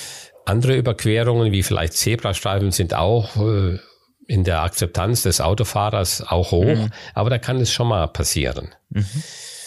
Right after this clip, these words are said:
Speaker 1: Und einen Zebrastreifen muss man auch ausleuchten, aber das sind wir jetzt wieder im
Speaker 2: <laughs>
Speaker 1: Recht des Straßenverkehrs.
Speaker 2: Ja,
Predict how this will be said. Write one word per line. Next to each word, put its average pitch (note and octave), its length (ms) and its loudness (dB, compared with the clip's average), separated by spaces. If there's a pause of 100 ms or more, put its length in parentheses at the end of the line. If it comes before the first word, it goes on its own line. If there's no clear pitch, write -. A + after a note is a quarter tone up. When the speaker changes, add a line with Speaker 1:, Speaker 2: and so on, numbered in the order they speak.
(560)
Speaker 1:
Und G2+ 220 0
einen F2+ 100 0
Zebrastreifen F#2+ 680 0
muss G2 200 0
man F2 100 0
auch D2+ 160 0
ausleuchten, D2+ 540 0
aber C#2 100 -2
das C#2 180 -2
sind E2 280 -2
wir C#2+ 100 2
jetzt D2 200 -2
wieder - 200 0
im F#3 200 2
Speaker 2:
<laughs> - 0 -
Speaker 1:
Recht - 280 0
des C#2 180 0
Straßenverkehrs. D2 1000 -2
Speaker 2:
Ja, B2 80 2